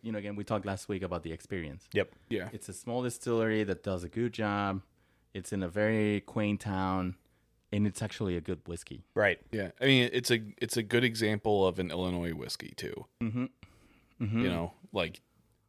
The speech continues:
Speaker 3: you don't wanna pull out some, like,
Speaker 1: Agreed.
Speaker 3: horseshit.
Speaker 1: Exactly.
Speaker 3: <laughs>
Speaker 1: Yeah,
Speaker 3: And
Speaker 1: you
Speaker 3: be
Speaker 1: know.
Speaker 3: like, "This is Illinois whiskey."
Speaker 1: Yeah,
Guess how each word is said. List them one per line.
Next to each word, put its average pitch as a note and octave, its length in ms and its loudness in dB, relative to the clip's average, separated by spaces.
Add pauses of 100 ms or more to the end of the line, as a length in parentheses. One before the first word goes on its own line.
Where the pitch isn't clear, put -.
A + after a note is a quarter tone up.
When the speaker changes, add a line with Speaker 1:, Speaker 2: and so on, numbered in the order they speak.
(320)
Speaker 3:
you A2+ 80 4
don't G2+ 100 0
wanna G2 200 0
pull F2+ 240 -2
out E2+ 260 -4
some, F2 140 -6
like, E2 160 -4
Speaker 1:
Agreed. F2+ 260 -6
Speaker 3:
horseshit. D#2 340 -6 (420)
Speaker 1:
Exactly. - 340 -4 (300)
Speaker 3:
<laughs> A#2 120 -6 (240)
Speaker 1:
Yeah, F2 60 -10
Speaker 3:
And A#2+ 100 -6
Speaker 1:
you G2 60 -6
Speaker 3:
be A2 60 2
Speaker 1:
know. G2 80 6
Speaker 3:
like, F#2+ 120 2
"This C3+ 200 2
is C3 160 -4
Illinois C3 500 2
whiskey." A#2 560 -8
Speaker 1:
Yeah, G2+ 180 -6